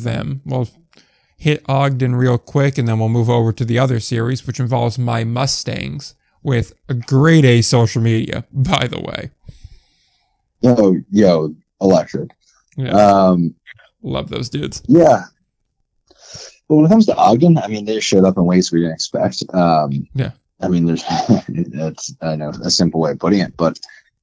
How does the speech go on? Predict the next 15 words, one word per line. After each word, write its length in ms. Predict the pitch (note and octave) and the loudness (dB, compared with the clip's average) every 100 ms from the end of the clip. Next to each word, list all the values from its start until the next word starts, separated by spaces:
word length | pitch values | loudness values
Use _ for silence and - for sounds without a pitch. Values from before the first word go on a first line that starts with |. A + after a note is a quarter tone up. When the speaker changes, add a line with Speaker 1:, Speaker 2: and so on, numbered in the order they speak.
| _ _ _ - | _ _ _ 0
Speaker 2:
that 180 | F3+ | 2
first 220 | G3 E3+ - | 4 4 4
game, 320 | G#2+ F#2+ E2 | 4 2 2
I 80 | F2+ | 2
was 100 | E2+ | 0
like, 140 | E2 - | -2 0
"Uh, 300 | - - - _ _ - - F3 E3+ | 2 2 -2 _ _ 0 2 2 4
<laughs> 120 | C3+ | 4
this 220 | C#3 C3+ | 4 2
could 140 | - A#2+ | 2 4
be 120 | G#2+ | 4
a, 120 | G2+ _ - - - | 0 _ -20 -10 0
this 180 | A2 - | 0 2
could 120 | A2 | 4
be 520 | G#2+ G2 F#2 E2+ - | 6 6 4 2 -2